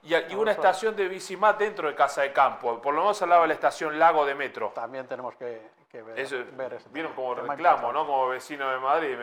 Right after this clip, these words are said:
Speaker 1: No va a venir más a mi programa.
Speaker 2: Ya sabe Mario que todo lo que pide lo acaba consiguiendo.
Speaker 1: Eh, <laughs> grande. Me voy a postular para la próxima legislatura, para algo, ¿no?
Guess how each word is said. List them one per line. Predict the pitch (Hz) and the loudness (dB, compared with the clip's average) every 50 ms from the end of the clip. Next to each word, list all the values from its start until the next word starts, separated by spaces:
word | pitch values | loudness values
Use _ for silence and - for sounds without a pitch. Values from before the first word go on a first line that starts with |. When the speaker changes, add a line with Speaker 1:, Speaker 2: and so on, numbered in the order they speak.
| 120 123 139 | -10 -8 -4
Speaker 1:
No | 147 156 | -2 0
va | 170 165 | 2 2
a | 160 | 2
venir | 160 160 165 160 160 | 0 -2 -6 -8 -6
más | 170 185 175 - - | -4 -4 -2 -2 -4
a | 151 | -6
mi | 135 131 127 | -8 -8 -10
programa. | - 135 135 135 139 131 127 123 120 117 113 123 | -10 -8 -4 -2 0 0 0 0 -2 -4 -4 -4
Speaker 2:
Ya | 131 131 127 | -4 -4 -4
sabe | - 151 147 143 147 | -2 0 0 0 2
Mario | 147 151 151 156 156 147 | 2 0 0 0 -2 -4
que | 139 | -4
todo | 131 - 143 139 | -4 -4 -2 -2
lo | 139 135 | -2 -4
que | 143 135 | -6 -8
pide | 143 147 147 | -8 -8 -8
lo | 156 147 | -6 -6
acaba | 139 131 139 139 131 | -6 -4 -4 -4 -4
consiguiendo. | 120 123 123 113 120 127 135 165 160 127 120 113 117 | -4 -8 -10 -8 -4 -4 -2 -2 -4 -4 -6 -6 -6
Speaker 1:
Eh, | 131 127 | -2 2
<laughs> | - | 2
grande. | - - 131 - 139 131 - - 151 127 - - - - - - - | 2 2 2 0 0 0 0 0 0 0 -2 -4 -12 -20 -18 -12 -6
Me | 135 | 0
voy | 165 202 | 4 4
a | 214 214 | 4 4
postular | - 160 - 160 160 180 196 196 | 2 0 0 2 4 6 6 8
para | 185 165 151 | 8 8 8
la | 147 147 | 8 6
próxima | - - 175 165 156 147 143 139 139 135 | 6 4 0 0 0 4 6 8 8 6
legislatura, | 135 135 - - 139 135 156 160 - 294 294 262 160 147 | 4 2 -2 -2 2 4 4 4 6 4 2 4 4 6
para | - 139 139 160 208 254 | 6 6 8 10 10 10
algo, | 240 202 170 156 143 | 10 8 8 6 4
¿no? | - 151 180 214 | 4 4 2 2